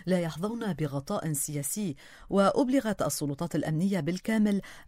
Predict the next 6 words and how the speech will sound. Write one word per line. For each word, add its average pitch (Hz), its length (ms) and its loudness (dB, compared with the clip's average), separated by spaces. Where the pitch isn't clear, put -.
ألا 277 240 10
غطاء 156 400 0
سياسياً 165 680 -2
على 147 220 -2
أحد - 360 -2
مطلقاً، 190 680 0